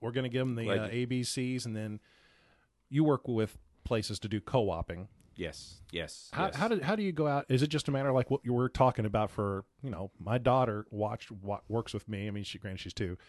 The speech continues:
Speaker 1: but she, <laughs> she loves tools and she likes to do what Daddy does. And so if I'm working on a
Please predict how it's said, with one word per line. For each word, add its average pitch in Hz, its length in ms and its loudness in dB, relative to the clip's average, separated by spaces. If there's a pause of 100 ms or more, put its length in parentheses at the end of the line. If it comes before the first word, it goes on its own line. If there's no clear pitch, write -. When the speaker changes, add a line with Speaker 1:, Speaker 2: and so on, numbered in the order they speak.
(640)
Speaker 1:
but 127 160 6
she, 143 280 4 (260)
<laughs> - 220 -4
she - 220 2
loves 131 340 4
tools 165 440 4
and 110 160 -4
she 120 100 -2
likes 113 280 2
to 117 100 -4
do 110 220 0
what 117 180 0
Daddy 143 260 2
does. 85 320 -4
And 92 140 -8
so 101 180 0
if 95 140 -8
I'm 107 120 -4
working 104 280 -6
on 101 180 -6
a 98 140 -6